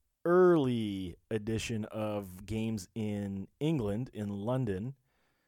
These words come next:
The Carolina Panthers and the Tampa Bay Buccaneers were treating the fans across the pond to what we had thought was going to be a decent showing,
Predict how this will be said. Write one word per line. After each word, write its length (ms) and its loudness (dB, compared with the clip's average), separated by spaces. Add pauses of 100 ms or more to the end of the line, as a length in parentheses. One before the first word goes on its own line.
(440)
The 80 -10
Carolina 500 -4
Panthers 1040 -4
and 160 -8
the 40 -10
Tampa 300 -8
Bay 80 -2
Buccaneers 880 -4 (1200)
were 200 0
treating 480 -2
the 80 -4
fans 500 -4
across 460 -2
the 100 -6
pond 540 -2
to 440 -4 (920)
what 240 0
we 320 0
had 440 -6
thought 560 0
was 440 -2
going 400 -4
to 160 -6
be 640 -4 (280)
a 80 -4
decent 640 -4
showing, 680 -4